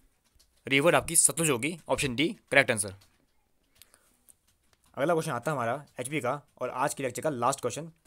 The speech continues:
which is called अजंता of हिमालय? अगर बात की जाए हिमालय के अजंता की, आंसर होगा आपका ताबो मठ, ऑप्शन बी सही आंसर होगा। इस्टैब्लिश हुआ था आपका नाइन हंड्रेड नाइंटी सिक्स ईस्वी में, लाहौल स्पीति में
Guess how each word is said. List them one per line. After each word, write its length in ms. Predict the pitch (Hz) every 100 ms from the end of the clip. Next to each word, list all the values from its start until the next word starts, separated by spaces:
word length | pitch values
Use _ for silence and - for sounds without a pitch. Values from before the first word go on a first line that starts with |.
| - _ _ _ _ _
which 240 | 139 185 160
is 140 | 139
called 300 | - 120 151 - -
अजंता 260 | 135 151
of 140 | 143 156
हिमालय? 420 | 123 127 110 107 95 _ _ _ _ _ _ _ -
अगर 160 | 135
बात 220 | 135 165
की 100 | 175
जाए 200 | 135 117
हिमालय 460 | 127 _ - 127 160
के 80 | 156
अजंता 280 | 123 135 160
की, 240 | 123 131 _ _ -
आंसर 180 | 147
होगा 160 | 147 110
आपका 280 | 104 151 160 - _ _ _ _ _ _
ताबो 260 | 131 127
मठ, 280 | 131 110 - - _ _ _ _ _ _ _ _
ऑप्शन 280 | 135 170 147
बी 220 | 127 165 165 _ -
सही 100 | 147
आंसर 160 | 139 123
होगा। 280 | 110 160 165 _ _ _ _
इस्टैब्लिश 300 | 127 156 156
हुआ 100 | 143
था 80 | 123
आपका 140 | 123
नाइन 380 | 156 127 131 165
हंड्रेड 300 | 120 120 143
नाइंटी 300 | 131 123 127
सिक्स 360 | - 180 170 - _ _ _ _
ईस्वी 300 | 143 - 147
में, 220 | 123 120 160 - _ _ _ _ _ _ _ _ -
लाहौल 180 | 127 147
स्पीति 200 | 143 135
में 240 | 139 151